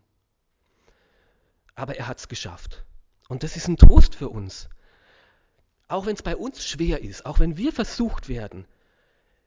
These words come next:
wir können es schaffen wie Jesus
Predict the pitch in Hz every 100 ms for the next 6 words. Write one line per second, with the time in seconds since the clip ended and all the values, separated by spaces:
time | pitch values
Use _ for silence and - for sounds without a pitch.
0 | _ _ _ _ - 131 - 175 220 220
1 | - 185 - - 143 - 165 165 - _
2 | _ _ _ 131 151 170 120 120 - 147
3 | - -